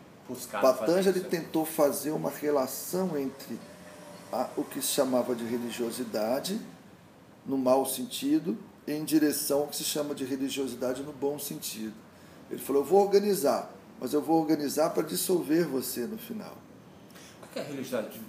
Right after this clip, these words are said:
Speaker 1: de mau sentido?
Speaker 2: É a religião pura, ortodoxa, né? Que, que coloca você numa forma e te diz o que você tem que fazer e que cria atravessadores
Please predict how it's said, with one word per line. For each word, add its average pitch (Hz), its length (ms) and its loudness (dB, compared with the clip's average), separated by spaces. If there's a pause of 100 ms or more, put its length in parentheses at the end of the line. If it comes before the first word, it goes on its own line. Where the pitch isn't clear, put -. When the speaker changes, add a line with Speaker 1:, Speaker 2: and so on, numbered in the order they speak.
Speaker 1:
de 120 80 -12
mau 113 280 -6
sentido? 104 500 -14 (400)
Speaker 2:
É 233 60 0
a 220 40 2
religião 202 520 0
pura, 135 380 -2
ortodoxa, 110 920 -4
né? - 200 -8 (120)
Que, - 140 -12
que - 920 -18
coloca 127 500 0
você 117 440 -6
numa 127 280 -6
forma 117 580 -6 (420)
e - 80 -4
te 120 160 -8
diz 113 260 -8
o - 40 -14
que - 140 -18
você 117 260 -6
tem 113 220 -8
que - 80 -14
fazer 117 560 -6 (540)
e 113 80 -6
que 117 180 -8
cria 113 420 0
atravessadores 113 1120 -6